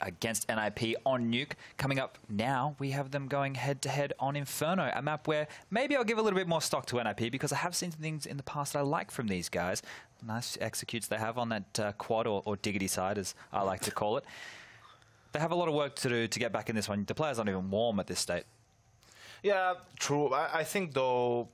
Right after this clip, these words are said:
Speaker 2: you can't really take too much away from N I P from that game. They were outplayed every step of the way.
Speaker 1: Yep.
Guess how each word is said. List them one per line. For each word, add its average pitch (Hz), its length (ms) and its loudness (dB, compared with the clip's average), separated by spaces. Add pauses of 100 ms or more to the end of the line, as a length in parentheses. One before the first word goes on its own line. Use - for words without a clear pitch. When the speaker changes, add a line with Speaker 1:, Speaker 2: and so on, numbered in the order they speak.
Speaker 2:
you 131 80 -4
can't 143 340 -4
really 135 140 2
take 123 420 -4
too 127 160 -4
much 123 240 0
away 113 300 0
from 110 220 -6
N 113 60 0
I 110 100 0
P 120 180 -2
from 107 180 -6
that 107 240 -2
game. 127 240 -2
They 117 140 0
were 110 260 4
outplayed 120 580 0
every 110 160 0
step - 260 -4
of 98 100 -12
the 104 80 0
way. 101 240 2 (100)
Speaker 1:
Yep. 107 140 0